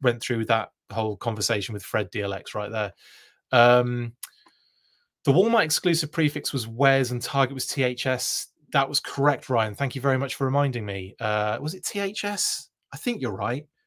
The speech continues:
God, it's been so long. I'm just gonna look at one of the old listings because that would clear things up, and then I wouldn't, like, I think you're right, though.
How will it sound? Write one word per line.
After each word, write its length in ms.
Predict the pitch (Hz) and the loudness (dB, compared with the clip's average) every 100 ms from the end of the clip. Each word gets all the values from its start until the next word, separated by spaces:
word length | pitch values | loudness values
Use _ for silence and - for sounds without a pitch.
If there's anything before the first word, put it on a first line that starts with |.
| _ _ _ _ _ _ _ _ - | _ _ _ _ _ _ _ _ -10
God, 160 | - | -6
it's 80 | 151 | -4
been 160 | - 185 | 0 2
so 340 | - - 185 | 6 6 4
long. 640 | 190 185 185 127 98 98 95 _ - | 2 4 6 4 2 -10 -16 _ 0
I'm 100 | 175 | 0
just 100 | 156 | 4
gonna 160 | 151 | 4
look 200 | 135 - | 4 2
at 40 | 135 | -4
one 120 | 117 | -4
of 80 | 110 | -2
the 80 | |
old 280 | 113 107 98 | 2 2 0
listings 540 | 113 107 - 95 95 - | -6 -6 -6 -8 -8 -12
because 440 | 101 - 98 92 | -8 -6 -6 -6
that 260 | - 107 107 | -4 -4 -6
would 160 | 101 _ - | -12 _ -10
clear 240 | 123 104 | -6 -4
things 280 | - 98 98 | -6 -8 -4
up, 220 | 98 92 | -4 -4
and 140 | 107 104 | -8 -6
then 100 | 95 | -6
I 80 | 95 | -6
wouldn't, 260 | 104 107 | -8 -10
like, 180 | 104 107 | -12 -6
I 60 | 127 | -2
think 180 | 185 175 | -2 2
you're 140 | 143 | 4
right, 320 | 123 120 113 | 6 4 0
though. 260 | - 92 | -8 -8